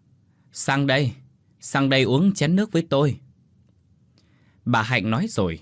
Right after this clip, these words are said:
lại dò dẫm lê cái lưng còng rạp mà ngồi xuống hiên nhà, với tay lấy tích nước trà, ủ trong cái chăn mà chậm chậm rót hai nước bát chè vào hai cái bát đã ố vàng.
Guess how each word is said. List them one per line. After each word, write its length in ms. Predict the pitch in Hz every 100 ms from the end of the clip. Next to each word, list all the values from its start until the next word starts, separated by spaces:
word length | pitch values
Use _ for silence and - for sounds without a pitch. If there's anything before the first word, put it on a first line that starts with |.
| _
lại 280 | - 104 90
dò 180 | 87 87
dẫm 300 | - 113 196 -
lê 160 | 113
cái 180 | 104 170
lưng 240 | 165 143
còng 220 | - 87 82
rạp 200 | 87 80 _ -
mà 180 | 92 85
ngồi 200 | 87 82
xuống 280 | - 104 190
hiên 220 | 170 131
nhà, 260 | 104 82 - _ _ _ _ _ -
với 200 | 120 190
tay 200 | 113 95
lấy 220 | 90 107 131
tích 140 | 185
nước 200 | 190 196
trà, 320 | - 87 78 _ _ _ _
ủ 180 | 104 87 -
trong 180 | 135
cái 120 | 131 170
chăn 240 | - 131 113 - _ _
mà 160 | 110 101
chậm 280 | - 101
chậm 300 | 95 113 90
rót 180 | 104 151
hai 180 | - 123
nước 240 | 110 180 -
bát 220 | 170 -
chè 280 | 98 82 - - - -
vào 500 | 92 90 78 76 _ _
hai 220 | - 110 98
cái 140 | 117
bát 320 | 113 156 -
đã 100 | 127 -
ố 180 | 123 180
vàng. 200 | 90 76